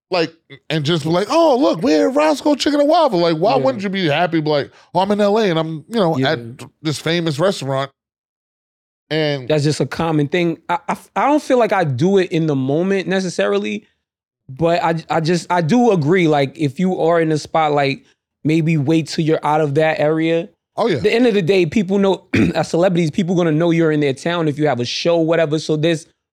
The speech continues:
Speaker 2: always that level of, like, vulnerability, like, any part of that journey. But I just feel like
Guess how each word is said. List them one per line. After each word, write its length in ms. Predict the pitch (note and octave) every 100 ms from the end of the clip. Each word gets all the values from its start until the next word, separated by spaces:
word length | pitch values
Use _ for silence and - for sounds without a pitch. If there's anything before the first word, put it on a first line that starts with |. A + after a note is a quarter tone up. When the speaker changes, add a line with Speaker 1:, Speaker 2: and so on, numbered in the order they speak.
| _ -
Speaker 2:
always 320 | G3+ G#3+ E3
that 180 | F3+ D#3+
level 440 | F3 E3+ E3+ D#3+
of, 160 | C#3+ B2+
like, 380 | C#3+ C3+ B2+ -
vulnerability, 1040 | C#3+ D#3 E3 D#3+ D3 C#3 F3 D#3 D3 C#3 C#3
like, 340 | C3 B2+ A2+ -
any 200 | D3+ D#3+
part 340 | C#3+ - D#3+ D#3
of 120 | C3
that 160 | C3+ A#2+
journey. 380 | C#3 E3+ C#3 A#2+ _ _ _ -
But 200 | B2 C#3+
I 80 | D3
just 180 | D#3
feel 140 | - E3
like 260 | D3 C3